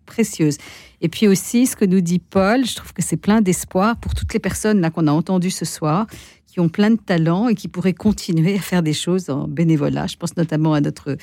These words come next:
notre merveilleux vétérinaire, je pense à notre chauffeur de bus, je pense, je dis notre parce que voilà, on les a trouvés super. Euh, et de se dire que toutes ces personnes-là peuvent continuer aussi à, à faire du bien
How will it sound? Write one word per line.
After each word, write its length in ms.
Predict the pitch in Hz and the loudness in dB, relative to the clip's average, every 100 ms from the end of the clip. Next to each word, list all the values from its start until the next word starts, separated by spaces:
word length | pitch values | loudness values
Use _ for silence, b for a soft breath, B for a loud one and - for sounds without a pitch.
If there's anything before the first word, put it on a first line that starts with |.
| B B B | B B B
notre 240 | 156 - 160 | -6 -2 0
merveilleux 440 | 165 156 156 165 | 2 2 0 0
vétérinaire, 800 | 160 156 160 156 151 156 165 180 | -2 -2 0 0 0 0 0 -2
je 80 | 170 | -4
pense 240 | 160 175 | -2 -2
à 60 | 156 | 0
notre 180 | 156 - | 0 0
chauffeur 340 | 185 - 175 | -4 0 0
de 120 | 165 | 2
bus, 460 | 156 160 165 180 - | 0 2 0 0 -4
je 60 | - | -10
pense, 240 | - 175 | -2 2
je 80 | 165 | 2
dis 180 | 151 170 | 4 4
notre 380 | 175 220 - | 4 2 -2
parce 220 | - 156 - | -12 -12 -8
que 260 | 151 143 | -4 -4
voilà, 280 | 139 147 175 | -2 0 0
on 20 | |
les 180 | 151 135 | 0 0
a 60 | 143 | -4
trouvés 260 | - 156 | -6 -6
super. 460 | 151 - - 165 214 B B B B _ 165 | -6 -6 -2 -2 -2 B B B B _ -2
Euh, 200 | 156 - | -2 0
et 120 | 165 | -4
de 60 | |
se 100 | - | -2
dire 220 | 175 208 - | 0 0 0
que 100 | - | -8
toutes 160 | 220 | -8
ces 120 | - | -6
personnes-là 420 | 190 196 180 170 214 | -4 -2 -2 0 -2
peuvent 320 | - 220 - | 0 -2 -2
continuer 640 | - 233 - 226 208 262 | -2 -2 0 0 2 2
aussi 480 | 196 - - 208 240 | 0 -4 -8 -2 -2
à, 220 | 180 160 | 0 0
à 60 | 175 | -2
faire 200 | - 196 | 2 2
du 140 | 170 | 2
bien 340 | 160 165 180 | 2 4 4